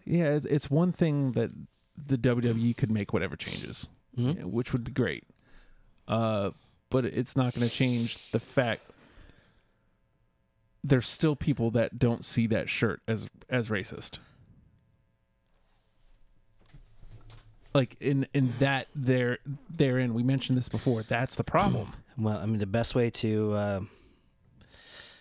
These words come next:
Speaker 2: w-, how do you combat that? Do you force them, or do you explain to them? If you force them, you're gonna get resistance.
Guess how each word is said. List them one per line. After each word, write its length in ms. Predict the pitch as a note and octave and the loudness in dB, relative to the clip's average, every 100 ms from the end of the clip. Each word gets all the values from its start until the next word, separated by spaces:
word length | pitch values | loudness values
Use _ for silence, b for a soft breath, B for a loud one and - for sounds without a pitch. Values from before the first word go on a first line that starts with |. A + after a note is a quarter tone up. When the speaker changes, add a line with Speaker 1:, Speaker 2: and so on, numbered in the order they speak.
| B _ | B _
Speaker 2:
w-, 120 | - - | -18 -10
how 340 | F2 F#2 F2+ | -8 -4 -2
do 80 | B2 | 0
you 60 | A#2+ | 0
combat 380 | A#2+ B2 B2+ - | 0 0 0 -4
that? 180 | F#2 - B B B - | -8 -10 B B B -10
Do 80 | |
you 60 | G2+ | -8
force 340 | - A#2+ B2 | -4 0 0
them, 240 | - E3+ F3+ _ _ _ b b b b - | 0 -2 -2 _ _ _ b b b b -2
or 120 | G#2+ | 0
do 60 | |
you 60 | G#2+ | 0
explain 320 | G2+ D3 A#2+ | 2 2 2
to 100 | G2+ | -2
them? 140 | F2+ - - _ _ _ _ _ _ _ | -8 -10 -18 _ _ _ _ _ _ _
If 80 | A#2 | -2
you 80 | |
force 340 | A#2 A3+ A3+ - | 2 6 4 4
them, 300 | D#3 C#3 B2+ B B B B | 2 2 0 B B B B
you're 120 | C3+ B2+ | 2 4
gonna 120 | C#3 | 4
get 160 | C3 | 2
resistance. 600 | A#2+ A#2+ A#2 G#2+ B2+ - | 2 0 -2 -4 -8 -8